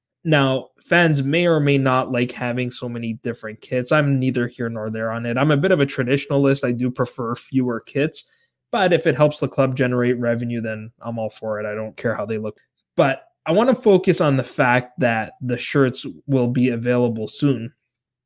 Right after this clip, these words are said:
because last season we played the entire summer with the previous season's kits, and we had the old Kappa kits, even though we had this new deal with Armani, and then they slapped this big Napoli sticker on the back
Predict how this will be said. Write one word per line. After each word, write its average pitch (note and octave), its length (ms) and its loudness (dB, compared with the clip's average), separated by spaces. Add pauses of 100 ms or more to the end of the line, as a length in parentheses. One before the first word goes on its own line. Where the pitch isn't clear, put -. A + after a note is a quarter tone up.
(140)
because D#3 320 2
last A3 320 -2
season D3 340 4
we C3+ 140 6
played C#3 260 2
the B2+ 80 0
entire C3 340 4
summer B2 440 -2
with A#2+ 380 -2 (420)
the B2+ 100 -4
previous F3+ 680 2
season's B2 500 -2
kits, B2+ 480 -4
and A#2 160 -6
we A#2+ 100 -6
had A#2+ 380 -4 (560)
the B2 220 -2
old F#3 240 4
Kappa D#3+ 380 2
kits, C#3 440 2
even C#3+ 200 2
though C#3+ 80 2
we C#3+ 160 2
had C3+ 200 0
this C3+ 160 0
new C3+ 200 0
deal C3+ 260 2
with C3+ 140 0
Armani, B2 640 -4
and B2 100 -6
then A#2+ 120 -8
they A#2 100 -10
slapped B2+ 360 -4
this B2 140 -4
big C#3 260 0
Napoli C3+ 500 2
sticker B2+ 400 -2
on B2 120 -4
the A#2+ 200 -4
back B2 400 -2